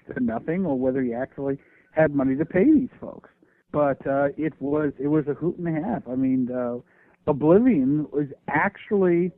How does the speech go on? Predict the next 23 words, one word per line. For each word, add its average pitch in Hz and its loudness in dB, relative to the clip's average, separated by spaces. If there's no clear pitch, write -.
actually 190 0
fulfills 170 -2
the - -10
storyline 143 2
as 147 -2
I 156 2
wrote 180 2
it. 92 -8
I 135 -4
was 135 -4
kind 139 -2
of 139 -4
astounded. 165 -2
Nothing 170 2
was 160 0
cut 254 0
from 156 -4
the 139 -4
two 180 -2
screenplays 226 0
that 214 -16
I - -14
wrote. - -18